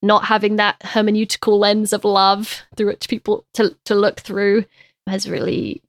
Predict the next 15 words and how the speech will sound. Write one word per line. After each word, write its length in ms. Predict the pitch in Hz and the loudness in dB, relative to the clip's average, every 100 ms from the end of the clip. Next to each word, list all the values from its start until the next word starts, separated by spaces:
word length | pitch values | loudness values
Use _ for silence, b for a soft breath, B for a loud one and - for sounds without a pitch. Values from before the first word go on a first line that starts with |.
| _ | _
tainted 680 | - 175 196 - 117 - - _ - | -2 0 0 0 -2 -2 -10 _ -10
Christianity 580 | - - - - - - | -8 -6 -6 -6 -4 -6
as 140 | - | -4
a 80 | - | -4
whole, 280 | 190 190 165 | 0 2 2
and 100 | - | -2
I 80 | |
think 340 | - 185 180 - | -4 -6 -6 -4
led 280 | 185 185 - | -2 -2 -4
to 300 | 208 190 185 | -4 -4 -8
people's 340 | - 196 - - | -12 -8 -6 -4
disenchantment, 920 | - - 175 - 180 - 131 - - - | -4 -4 -4 0 0 -2 -4 -4 -8 -8
actually, 540 | - - - - - | -8 -6 -8 -8 -8
with 220 | 208 - - | -6 -8 -6
it. 160 | - | -10